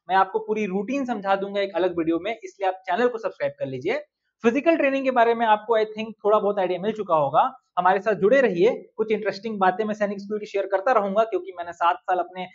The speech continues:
सैनिक school में बिताया है, तो मुझे idea है कि वहां अंदर के, अंदर में क्या चीजें होती हैं, खाना कैसा मिलता है, सब share करूंगा।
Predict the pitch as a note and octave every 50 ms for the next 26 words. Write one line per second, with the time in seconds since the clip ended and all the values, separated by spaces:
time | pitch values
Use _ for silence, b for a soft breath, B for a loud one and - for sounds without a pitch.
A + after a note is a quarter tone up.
0 | b b b - - E3+ F3+ F#3 F3+ F#3 - - F3 F3 E3+ D3+ D#3+ D#3 D#3 E3+
1 | G#3 G#3+ F#3+ F3 G#3+ A#3 - _ _ _ - F#3 F3+ E3 D#3 F3+ F#3+ - D3+ D#3
2 | E3 E3 G3 C4 C#4+ C#4 - G3+ A3 A3+ A3 A3 A3 G3 F#3+ F#3 F#3 F3+ F3 F3
3 | F3 G3+ A3 G#3+ G#3+ A3 - F3 E3+ F3 F#3 G#3 A3 G#3+ G#3+ G#3+ G3 F#3+ F#3 -
4 | F#3+ G3 F#3 E3+ E3+ E3 - G#3 G3 F#3 F3+ F#3 - - E3+ E3+ F#3+ F#3+ F#3+ F3+
5 | - G3 F3+ E3 D#3+ - G3+ B3+ D4+ - _ _ _ _ _ - C4 C#4 - -
6 | A#3+ G#3+ F#3+ - D#3 C3+ B2+ A#2+ -